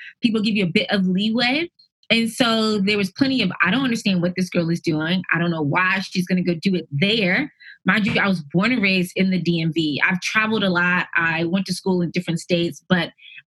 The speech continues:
I am a regular schmegular Black girl from P G County.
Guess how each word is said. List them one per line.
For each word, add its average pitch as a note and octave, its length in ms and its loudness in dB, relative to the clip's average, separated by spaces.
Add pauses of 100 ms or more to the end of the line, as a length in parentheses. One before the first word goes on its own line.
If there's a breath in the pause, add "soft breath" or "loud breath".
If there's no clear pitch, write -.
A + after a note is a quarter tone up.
(180)
I E3+ 420 0
am E3+ 440 2
a E3 100 0
regular G3+ 420 0
schmegular F#3+ 680 0
Black F3 260 -2
girl F3 200 0
from D#3+ 180 0
P F3+ 160 0
G D3+ 160 -4
County. D#3+ 380 -2